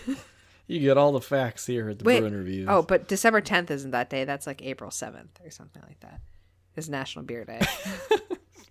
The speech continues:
Speaker 2: I just wanted to make sure that people weren't confusing the date. <laughs>
Speaker 1: Oh,
Speaker 2: With
Speaker 1: National
Speaker 2: the reason.
Speaker 1: Lager Day.
Speaker 2: Yes. Um, that's a-, all I really have to say on lagers 'cause,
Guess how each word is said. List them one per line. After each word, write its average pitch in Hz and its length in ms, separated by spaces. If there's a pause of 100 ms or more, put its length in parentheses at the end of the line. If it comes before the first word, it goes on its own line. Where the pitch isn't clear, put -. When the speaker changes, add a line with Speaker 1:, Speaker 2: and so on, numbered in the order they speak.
(1900)
Speaker 2:
I 226 60
just 311 140
wanted 320 180
to 294 40
make 269 160
sure 285 220
that 269 200
people 269 180
weren't 254 200
confusing 226 420
the 180 80
date. 170 540 (1500)
<laughs> - 140 (640)
Speaker 1:
Oh, 107 760
Speaker 2:
With 95 100
Speaker 1:
National 131 440
Speaker 2:
the 131 80
reason. 123 460 (920)
Speaker 1:
Lager - 320
Day. - 140 (280)
Speaker 2:
Yes. - 420
Um, 175 320
that's 302 280
a-, 392 180
all 208 200
I 214 80
really 175 220
have 180 160
to 147 80
say 190 200
on 185 120
lagers 165 380
'cause, - 360